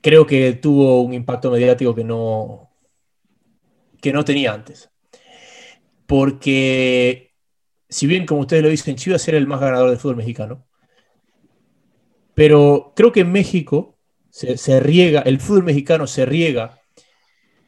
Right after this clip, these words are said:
en el resto de países de habla hispana, sobre todo en Sudamérica, a raíz del Chavo, aunque parezca contradictorio. Eh, Don Ramón era del Necaxa,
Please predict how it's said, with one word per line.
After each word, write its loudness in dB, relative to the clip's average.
en -10
el -8
resto -2
de 0
países -4
de -2
habla 0
hispana, -2
sobre -8
todo -4
en -8
Sudamérica, -6
a -10
raíz -6
del -6
Chavo, 0
aunque -8
parezca -4
contradictorio. -4
Eh, -18
Don -4
Ramón 0
era 4
del 4
Necaxa, -4